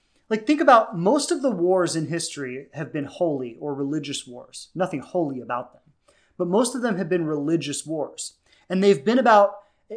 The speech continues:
if you think about what a religious war is, I, I hope I'm not getting too philosophical for everybody. But if you think about what a religious war is,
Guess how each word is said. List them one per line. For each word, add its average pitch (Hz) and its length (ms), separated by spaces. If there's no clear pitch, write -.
if 214 340
you 208 80
think 294 160
about 269 180
what 196 100
a 202 60
religious 175 680
war 165 300
is, 143 340
I, 151 200
I - 20
hope 170 160
I'm 170 100
not 156 160
getting 147 160
too - 180
philosophical 143 680
for 131 140
everybody. 113 420
But 190 120
if 208 80
you 214 60
think 277 160
about 269 220
what 202 80
a 202 40
religious 170 640
war 165 400
is, - 560